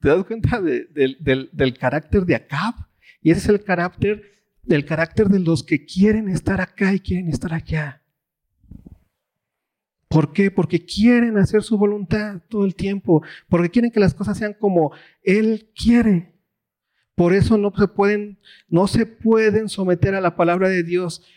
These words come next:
Es el mismo sentido del profeta Balaam, de la doctrina de Balaam. Él quiere que las cosas se hagan como él quiere porque él las quiere. Es el,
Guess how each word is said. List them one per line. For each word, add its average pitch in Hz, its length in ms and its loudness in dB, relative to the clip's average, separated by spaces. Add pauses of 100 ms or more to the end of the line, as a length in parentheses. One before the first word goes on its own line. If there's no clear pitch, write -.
(120)
Es 170 160 2
el 185 140 0
mismo 180 260 -2
sentido 170 480 0
del 160 140 -4
profeta 160 400 -2
Balaam, 160 440 -6
de 165 120 0
la 151 80 0
doctrina 156 340 -4
de 160 80 -4
Balaam. 160 500 -4 (600)
Él 190 300 2
quiere 220 400 0
que 196 100 -2
las 165 160 2
cosas 190 320 -4
se 170 100 0
hagan 190 220 -2
como 160 320 -4
él 180 320 0
quiere 196 260 2
porque - 640 -2
él 226 280 2
las 220 180 0
quiere. 214 640 0 (3000)
Es 151 240 0
el, 180 360 2